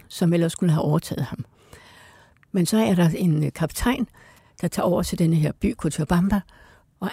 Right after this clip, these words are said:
anklager selvfølgelig høvdingen. Han er død i mellemtiden, men så bliver de to sønner, de bliver taget med i det her ligtog. En af sønnerne, øh, dør undervejs, men så sker der det, at han bliver puttet i et fængsel,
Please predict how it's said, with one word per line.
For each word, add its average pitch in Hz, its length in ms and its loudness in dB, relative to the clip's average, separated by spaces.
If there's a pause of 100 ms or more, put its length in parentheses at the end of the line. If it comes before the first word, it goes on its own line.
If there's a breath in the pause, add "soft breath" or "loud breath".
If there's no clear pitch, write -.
anklager 190 460 0 (260)
selvfølgelig 151 480 2
høvdingen. 151 380 0
Han 208 100 4
er 233 60 4
død 208 180 6
i 185 60 4
mellemtiden, 208 500 4 (460 soft breath)
men 185 100 2
så 214 140 2 (100)
bliver 185 120 2
de 180 100 0
to 214 240 -2
sønner, 180 340 2 (260)
de 226 60 -2
bliver 196 140 2
taget 156 220 -2
med 170 280 0
i 135 380 -2
det 147 100 2
her - 180 -4 (320)
ligtog. 196 500 4 (640 loud breath)
En 214 180 4
af 185 80 2
sønnerne, 160 580 2
øh, - 240 -4
dør - 220 -2
undervejs, 156 540 -2 (720 soft breath)
men 214 220 2
så - 180 -2
sker 240 220 -2
der 226 100 2
det, 190 320 2
at 170 60 -8
han 180 140 -2
bliver 180 180 -2
puttet 180 360 -2
i 190 40 0
et 165 80 -4
fængsel, - 560 -4